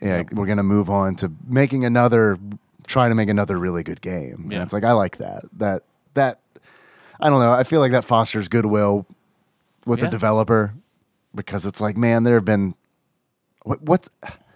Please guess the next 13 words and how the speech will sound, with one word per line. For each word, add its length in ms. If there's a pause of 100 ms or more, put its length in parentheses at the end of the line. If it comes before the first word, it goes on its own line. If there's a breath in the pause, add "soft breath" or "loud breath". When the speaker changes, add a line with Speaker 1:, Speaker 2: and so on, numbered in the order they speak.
(280 soft breath)
Speaker 1:
what's 180
up 80
with 100
the 60
Cuphead 560
D 160
L 120
C? 320
Do 100
we 120
know? 480 (460)
Like 300
the, 140